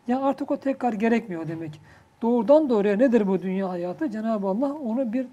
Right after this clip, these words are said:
teşbihle, bir temsille hemen anlatmaya geçiyor. "Kemain" diyor.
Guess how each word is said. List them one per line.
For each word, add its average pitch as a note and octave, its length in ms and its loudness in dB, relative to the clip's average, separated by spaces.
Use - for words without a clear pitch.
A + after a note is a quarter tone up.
teşbihle, F3 600 -6
bir F#3+ 60 -6
temsille F#3+ 440 -6
hemen B3 180 0
anlatmaya G#3+ 520 -2
geçiyor. G3 400 -2
"Kemain" B3 760 4
diyor. D3+ 240 -4